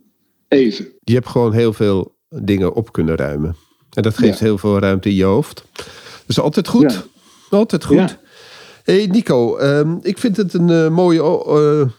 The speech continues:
Speaker 2: ruimte in je hoofd. Vind ik wel een mooie, mooi eind. Eh, zullen we de twee handjes op het podium vragen?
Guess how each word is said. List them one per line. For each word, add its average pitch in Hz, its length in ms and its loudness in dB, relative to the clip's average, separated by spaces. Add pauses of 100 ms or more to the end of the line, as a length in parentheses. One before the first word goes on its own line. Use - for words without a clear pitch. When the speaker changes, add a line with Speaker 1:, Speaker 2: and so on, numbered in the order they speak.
(100)
Speaker 2:
ruimte 165 420 0
in 151 60 2
je 135 100 2
hoofd. 196 280 0
Vind 226 140 -4
ik 165 60 -2
wel 165 120 2
een 143 60 2
mooie, 131 680 2 (480)
mooi 139 300 2
eind. 190 440 -2 (520)
Eh, 170 140 2
zullen 190 380 0
we 196 140 4
de 185 360 2
twee 185 240 0
handjes 196 500 0
op 156 160 -4
het 156 120 -8
podium 233 380 0
vragen? 240 280 4